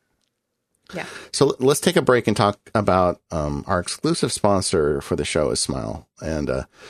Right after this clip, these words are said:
Speaker 2: Smile's a great company. They make some of our favorite products. Uh, one of which is,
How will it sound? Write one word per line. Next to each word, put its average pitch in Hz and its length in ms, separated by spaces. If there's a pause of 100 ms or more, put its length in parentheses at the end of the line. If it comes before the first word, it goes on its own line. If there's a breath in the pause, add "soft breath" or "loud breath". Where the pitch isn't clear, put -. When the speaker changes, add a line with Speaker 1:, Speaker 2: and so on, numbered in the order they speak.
(200 loud breath)
Speaker 2:
Smile's 123 320
a 95 40
great 92 320
company. 80 420
They 78 120
make 82 240
some 80 420
of 90 100
our 78 140
favorite 104 400
products. 69 580 (600 soft breath)
Uh, 87 240
one 107 360
of 107 200
which 85 260
is, 85 360